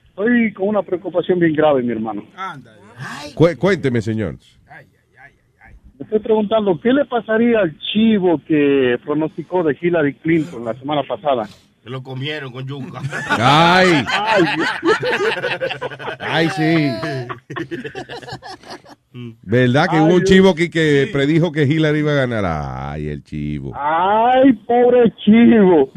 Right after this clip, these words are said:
Speaker 3: <laughs> Perdió el trabajo ya.
Speaker 1: <laughs> Ay, a Luis, te, te deseo éxito, mi hermano. Eh, eres mi medicina de todas las mañanas aquí en el trabajo aburrido, hermano.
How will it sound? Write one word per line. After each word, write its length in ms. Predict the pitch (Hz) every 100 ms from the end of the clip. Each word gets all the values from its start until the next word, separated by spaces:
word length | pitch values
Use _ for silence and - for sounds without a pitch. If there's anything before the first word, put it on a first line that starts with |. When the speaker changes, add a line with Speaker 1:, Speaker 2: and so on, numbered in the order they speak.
| - 311
Speaker 3:
<laughs> 240 | - 220
Perdió 300 | 147 139 143
el 80 | 151
trabajo 440 | 135 117 113 107
ya. 260 | 95 87 73
Speaker 1:
<laughs> 60 | 196 - 160 - - - - 208 - - - 403 403 - - _ _ 285 294 294 247 - - _ 143
Ay, 220 | 185 185
a 100 | 165
Luis, 240 | 170 190
te, 260 | 180 165 151
te 120 | 147 151
deseo 320 | 156 202 202
éxito, 300 | 190 190 185
mi 80 | 180
hermano. 500 | 175 196 214 208 190
Eh, 280 | 175 160 170
eres 120 | 180
mi 140 | 170
medicina 460 | 151 156 160 180 160
de 80 | 143
todas 400 | - 160 160 143
las 80 | 143
mañanas 360 | 147 156 147 139
aquí 280 | - 147
en 160 | 147 139
el 80 | 123
trabajo 360 | 131 139 147 147
aburrido, 460 | 131 131 147 131 127
hermano. 280 | 127 120